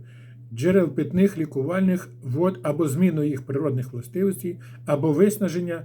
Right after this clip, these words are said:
водних джерел і створили небезпеку для життя, здоров'я людей чи для довкілля. Даю можливість простим людям, слухачам, оцінити наявність чи відсутність даних про кримінальне правопорушення,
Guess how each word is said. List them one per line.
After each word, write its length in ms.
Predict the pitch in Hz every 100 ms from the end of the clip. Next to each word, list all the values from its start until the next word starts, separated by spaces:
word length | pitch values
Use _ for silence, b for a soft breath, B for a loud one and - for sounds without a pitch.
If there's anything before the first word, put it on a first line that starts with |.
| B B
водних 400 | 123 156 180 170
джерел 360 | 123 165 175 160 156
і 100 | 156
створили 420 | - 147 160 139
небезпеку 580 | 127 120 - 175 185 139
для 160 | 120
життя, 440 | 117 123 - 175 185 B B
здоров'я 480 | 127 135 185 165 147
людей 400 | 135 131 175 190 B B -
чи 400 | - 175 180 185 -
для 480 | 113 127 139 156 151 - -
довкілля. 840 | 123 160 175 - 208 196 151 120 101 - - - - - - - - - - - - - B B B B
Даю 300 | 123 170 226
можливість 800 | 240 214 175 208 190 175 - - - -
простим 480 | 160 156 - 214 147
людям, 440 | 143 131 135 127 - -
слухачам, 640 | 180 139 131 135 123 120 - - - - - B B B B
оцінити 540 | 185 - 233 214 -
наявність 720 | 175 190 147 131 113 131 151 -
чи 140 | 151
відсутність 720 | 151 151 - 247 208 202 139
даних 420 | 127 185 151 135 -
про 180 | 131
кримінальне 560 | - 156 151 156 135 131
правопорушення, 840 | 127 131 123 143 208 - 156 127